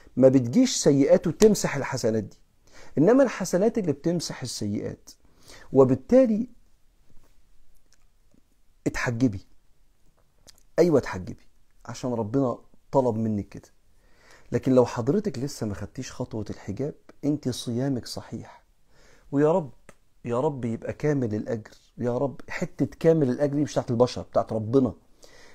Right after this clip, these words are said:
احنا نعرف من العلماء يعلمونا، يعني نعرف نقول الصيام صحيح ولا لا، الصلاة صحيحة ولا لا، مقبول ولا لا، دي بتاعت ربنا سبحانه وتعالى، والنبي يقول لنا عليه الصلاة والسلام. وبالتالي اتحجبي عشان ربنا أمرك بالحجاب.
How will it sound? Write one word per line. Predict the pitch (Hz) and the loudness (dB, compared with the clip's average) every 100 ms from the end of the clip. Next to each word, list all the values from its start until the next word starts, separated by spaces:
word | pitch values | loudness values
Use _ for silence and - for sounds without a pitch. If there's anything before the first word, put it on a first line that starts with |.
| - - - 175 | -20 -20 0 0
احنا | - 190 180 | 2 2 6
نعرف | 165 202 214 220 - - - | 8 8 8 6 4 -10 -2
من | 127 120 | 2 4
العلماء | 107 151 123 107 | 8 8 8 4
يعلمونا، | 95 110 135 127 101 | 2 2 4 2 0
يعني | 98 - - | -6 -14 0
نعرف | 131 160 185 165 - | 6 6 8 4 2
نقول | 139 156 | -2 0
الصيام | - - 139 151 | -2 -2 2 2
صحيح | 160 135 - 147 - 107 | 2 -2 -4 -8 -8 -6
ولا | 101 | -4
لا، | 101 98 _ - | -4 -6 _ -8
الصلاة | - 160 160 | 0 6 6
صحيحة | - 123 131 | 6 0 -2
ولا | 113 | 0
لا، | - - - 131 | -2 -8 -8 4
مقبول | 139 - 135 139 277 269 | 4 4 0 4 6 8
ولا | 190 160 | 8 10
لا، | 190 185 | 10 6
دي | 147 | 0
بتاعت | - 190 175 | -2 -2 0
ربنا | 127 117 147 | -2 0 0
سبحانه | 127 - 139 | -2 -4 -2
وتعالى، | 127 123 | 0 2
والنبي | 127 151 160 | 6 8 8
يقول | 135 120 | 6 4
لنا | 139 | 4
عليه | 113 123 | 4 0
الصلاة | - 120 | -2 -6
والسلام. | 110 - 104 92 - _ _ - _ - - - | -6 -6 -6 -8 -14 _ _ -20 _ -20 -20 -2
وبالتالي | 135 131 131 - 160 123 | 4 4 4 2 2 2
اتحجبي | 123 - 110 104 127 190 - - | -4 -8 -8 -6 -6 -8 -16 -14
عشان | 113 - 139 | -12 -6 -4
ربنا | 117 104 123 | -4 -6 -6
أمرك | 113 101 101 | -4 -6 -6
بالحجاب. | 104 - - 107 | -12 -14 -16 -16